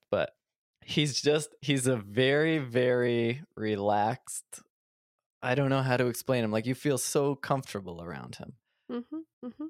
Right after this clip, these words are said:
Speaker 1: And I immediately felt like I could, yeah, okay, I could go walk into a studio of his and be vulnerable. He seems to have this knack for,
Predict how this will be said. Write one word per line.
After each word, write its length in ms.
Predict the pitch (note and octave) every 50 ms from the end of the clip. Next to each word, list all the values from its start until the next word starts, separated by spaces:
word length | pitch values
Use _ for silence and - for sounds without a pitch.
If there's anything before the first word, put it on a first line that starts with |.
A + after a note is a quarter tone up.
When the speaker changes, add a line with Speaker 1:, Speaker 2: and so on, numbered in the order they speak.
| - -
Speaker 1:
And 120 | A2 -
I 140 | A2+ C3 C#3+
immediately 520 | D3 D3 C#3 C3+ C3 B2+ B2 A2+ A#2 B2 A#2+
felt 260 | - A#2+ A#2+ A2+ G2
like 160 | G#2+ G#2 -
I 120 | - B2 -
could, 180 | - F4+ A#3
yeah, 300 | - F3 F3+ E3+ E3+ D#3+
okay, 320 | D3+ D3+ - - C#3+ A#2+ G#2+
I 80 | G#2
could 180 | A#2 - C3+ C3
go 100 | B2+ A#2+
walk 460 | A#2+ A2+ A2+ G#2 G2+ G#2 G2 - -
into 260 | G2+ G2+ G2 - A2+ G2+ F2+ F2+ F2
a 40 | -
studio 460 | - - - G#2+ G#2 G2 F#2 F#2 F#2
of 80 | - A2
his 480 | F2+ E2 F2 F2 - - - - - _ _ _ _ _ _ _ _ -
and 360 | G#2 G#2 F#2+ F#2 F#2 F#2+ G#2 G2+
be 140 | G#2 G2+
vulnerable. 840 | G2+ G#2 G2 F#2 F#2+ G2 F#2+ F#2+ G2 G#2 G2 F#2 F2+ A#2 C3 D3+ _ _ _ _ _ _ _ _ _ _
He 600 | - C3+ C3 A#2+ A2+ A2 A2 G#2+ G#2+ G#2+ G#2 G2+ -
seems 420 | - - - B2 B2 B2 A#2+ - -
to 120 | - B2
have 340 | A#2+ A#2+ A2+ A2+ A2 G#2+ A#2+
this 240 | A2+ A2 A2 - -
knack 500 | G2+ G#2 G#2 G#2+ G#2 G#2 G#2 G#2+ - -
for, 580 | - - A2+ G#2+ G#2 G#2 G2+ F#2+ G#2 A#2 -